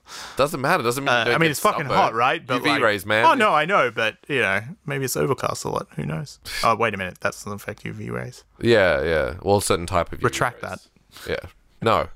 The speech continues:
Speaker 2: I'm gonna keep your stupidity
Speaker 1: Yeah, keep,
Speaker 2: in.
Speaker 1: keep my stupid in.
Speaker 2: I gotta keep as much of that as possible 'cause it's gotta match my stupid. Um, what have we got? No, actually, that's it. That is actually, that's every, every point that I wanted to make. So, yeah.
Speaker 1: Awesome.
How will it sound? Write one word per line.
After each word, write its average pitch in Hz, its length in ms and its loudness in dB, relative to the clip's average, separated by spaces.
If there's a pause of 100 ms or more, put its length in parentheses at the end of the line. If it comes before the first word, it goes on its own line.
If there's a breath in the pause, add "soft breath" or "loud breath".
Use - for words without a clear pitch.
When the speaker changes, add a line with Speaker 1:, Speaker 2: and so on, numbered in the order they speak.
(140)
Speaker 2:
I'm - 100 -4
gonna 82 140 -8
keep 90 260 -4
your 92 100 0
stupidity 104 420 0
Speaker 1:
Yeah, 123 220 2
keep, 175 140 0
Speaker 2:
in. 135 180 2
Speaker 1:
keep 165 140 -6
my 143 80 2
stupid 143 420 -2
in. 110 220 -2 (100)
Speaker 2:
I 101 60 -2
gotta 117 140 2
keep - 180 -4
as 92 100 -4
much 101 160 0
of 101 60 -4
that 90 140 -2
as 85 100 -6
possible 87 460 -2
'cause 85 340 0
it's 82 160 -6
gotta 87 180 0
match 87 220 0
my 87 140 0
stupid. - 400 -8 (480 loud breath)
Um, 110 680 2 (880)
what 98 120 2
have 85 80 0
we 87 80 2
got? 76 280 4 (140)
No, 156 280 0 (160)
actually, 131 340 -2
that's 147 220 -2
it. 151 220 -6 (120)
That 127 140 6
is 147 160 2
actually, 107 300 0
that's - 240 -2
every, 113 320 4
every 113 220 2
point 104 300 0
that 92 100 0
I 92 80 4
wanted 95 200 -2
to - 100 -12
make. 113 200 -2
So, 127 160 2
yeah. 143 380 2 (320 loud breath)
Speaker 1:
Awesome. 147 260 -4